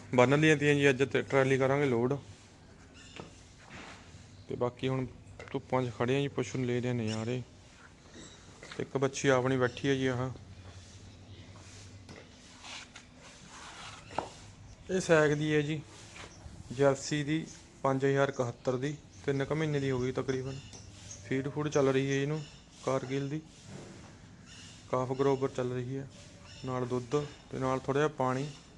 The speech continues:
ਆਪਾਂ ਧਰ ਦਿੰਦੇ ਹਾਂ ਇਹਨੂੰ। ਡਿਵੋਰਮਿੰਗ ਹੋ ਗਈ ਜੀ ਇਹਦੀ ਇੱਕ ਵਾਰ ਹੁਣ, ਤੇ ਹੁਣ ਦੁਬਾਰਾ ਤੇ ਡਿਵੋਰਮਿੰਗ ਕਰਾਂਗੇ ਜੀ। ਦੋ ਵਾਰ ਤਕਰੀਬਨ ਹੋ ਲਈ ਜੀ ਇਹਦੀ ਡਿਵੋਰਮਿੰਗ, ਤੇ ਹੁਣ ਆਪਾਂ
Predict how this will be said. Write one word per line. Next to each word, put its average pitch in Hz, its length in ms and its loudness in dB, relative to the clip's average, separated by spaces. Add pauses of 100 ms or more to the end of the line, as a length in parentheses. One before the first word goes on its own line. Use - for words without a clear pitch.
(140)
ਆਪਾਂ - 520 -10
ਧਰ 143 140 4
ਦਿੰਦੇ 123 240 -2
ਹਾਂ 123 60 -4
ਇਹਨੂੰ। 143 120 -4 (760)
ਡਿਵੋਰਮਿੰਗ 165 640 6
ਹੋ 151 200 6
ਗਈ 156 120 2
ਜੀ 156 60 0
ਇਹਦੀ 160 140 0
ਇੱਕ 175 180 -2
ਵਾਰ 151 200 6
ਹੁਣ, 147 220 0 (1040)
ਤੇ 139 80 2
ਹੁਣ 139 220 0
ਦੁਬਾਰਾ 131 300 6
ਤੇ 139 160 2
ਡਿਵੋਰਮਿੰਗ 135 460 4
ਕਰਾਂਗੇ 143 340 2
ਜੀ। 151 200 -4
ਦੋ 135 200 6
ਵਾਰ 139 160 6
ਤਕਰੀਬਨ 135 420 0
ਹੋ 127 100 -2
ਲਈ 123 140 -6
ਜੀ 135 120 -8
ਇਹਦੀ 143 220 -6 (200)
ਡਿਵੋਰਮਿੰਗ, 135 680 -2
ਤੇ 139 160 -4
ਹੁਣ 131 180 -8
ਆਪਾਂ 135 340 -4